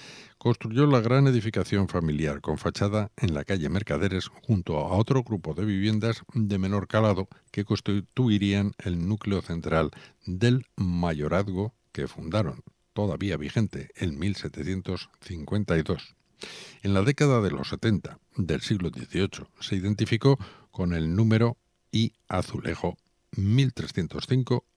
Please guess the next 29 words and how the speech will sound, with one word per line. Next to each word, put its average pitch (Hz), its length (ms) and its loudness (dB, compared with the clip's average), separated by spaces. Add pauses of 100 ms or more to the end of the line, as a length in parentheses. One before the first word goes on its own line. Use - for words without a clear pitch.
la 78 260 0
ya 90 220 0
mencionada 76 500 -2
Casa - 340 -2
de 73 100 -2
la 67 100 -6
Virgen. - 320 -18 (880)
Su 127 180 4
denominación 123 560 8
se 123 140 2
debe 120 260 2
a 90 80 2
una 98 240 2
imagen 80 640 0
mariana 78 540 0 (100)
que 78 320 -4
abordaba 92 600 4
su 73 260 -8
fachada, 87 520 0 (340)
que - 160 -4
fue 131 200 6 (140)
retirada 104 480 2
durante 80 380 -2
el 82 80 -2
proceso 87 400 -2
de 78 100 -2
rehabilitación 76 640 -4
del 73 180 -6
inmueble. 80 480 -4